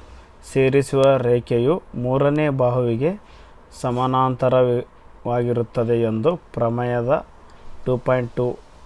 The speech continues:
ಉಪಯೋಗಿಸಿ ಸಾಧಿಸಿ ಅಂತ ಹೇಳ್ತಾನೆ ಮಕ್ಕಳೇ. So ಮಕ್ಕಳೇ, ಇಲ್ಲಿ, ಆ,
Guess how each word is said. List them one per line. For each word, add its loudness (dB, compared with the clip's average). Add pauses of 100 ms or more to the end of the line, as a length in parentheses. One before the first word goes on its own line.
(500)
ಉಪಯೋಗಿಸಿ 0 (140)
ಸಾಧಿಸಿ -2
ಅಂತ -8
ಹೇಳ್ತಾನೆ -8
ಮಕ್ಕಳೇ. -14 (1200)
So 4 (140)
ಮಕ್ಕಳೇ, 10 (120)
ಇಲ್ಲಿ, 10 (1800)
ಆ, 2